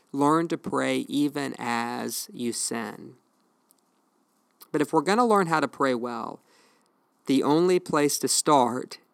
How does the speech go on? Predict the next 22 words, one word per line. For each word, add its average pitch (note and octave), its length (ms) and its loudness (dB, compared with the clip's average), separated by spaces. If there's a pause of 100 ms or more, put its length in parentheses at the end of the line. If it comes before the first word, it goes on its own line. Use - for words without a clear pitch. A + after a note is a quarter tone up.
is C3 240 -2
where B2+ 400 2
we A#2+ 380 -2
are. A#2 540 -4 (160)
And C#3+ 160 0
at D3 160 -2
first, - 720 4 (320)
we D3+ 180 8
will D#3+ 300 6
be D#3+ 160 2
the C#3+ 140 -2
center E3 680 0
and C#3 240 -2
subject C#3 680 -4
of B2 260 -4
our B2 160 -2
prayers. - 680 -4 (520)
But D3 180 -2
then E3+ 220 4
in F3 200 0
God's F#3+ 360 4
time B2 600 -2